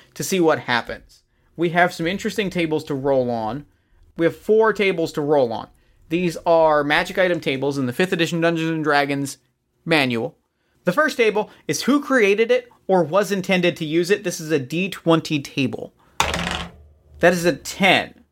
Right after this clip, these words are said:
A ten is an air elemental.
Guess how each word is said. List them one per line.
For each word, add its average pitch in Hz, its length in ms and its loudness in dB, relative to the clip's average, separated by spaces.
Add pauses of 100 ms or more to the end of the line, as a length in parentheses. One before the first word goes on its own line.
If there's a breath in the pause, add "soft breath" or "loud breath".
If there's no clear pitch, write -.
(280)
A 131 80 -8
ten 190 560 0 (520)
is 131 160 -2
an 165 200 0 (140)
air 269 380 4
elemental. 107 680 -4